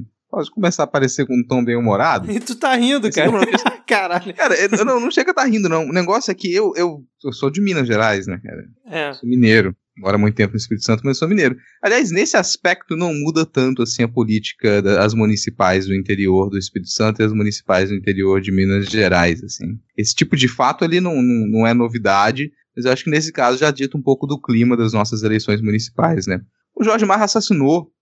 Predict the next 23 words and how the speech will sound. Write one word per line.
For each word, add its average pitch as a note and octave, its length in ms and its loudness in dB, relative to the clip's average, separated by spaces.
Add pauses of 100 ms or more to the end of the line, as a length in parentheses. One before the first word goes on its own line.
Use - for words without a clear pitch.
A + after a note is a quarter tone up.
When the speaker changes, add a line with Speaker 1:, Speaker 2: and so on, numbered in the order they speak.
Speaker 1:
um - 80 -10
candidato A#2+ 420 0
a C3 40 -4
prefeito A2 500 -2 (200)
de G#2 160 -10
Patrocínio, D3+ 840 0
enquanto D#3+ 440 0
esse D#3+ 100 -6
candidato C#3 360 0
a - 20 -2
prefeito B2+ 500 0
realizava B2+ 420 2
uma D3 140 2
live G#2 560 2 (100)
pra A2+ 140 -4
criticar C#3 720 -2 (200)
o - 80 -10
prefeito A2 720 0 (240)
e G#2+ 100 0
candidato G2 600 0
à, F2+ 320 0
à F#2 100 0
reeleição, G2 640 -2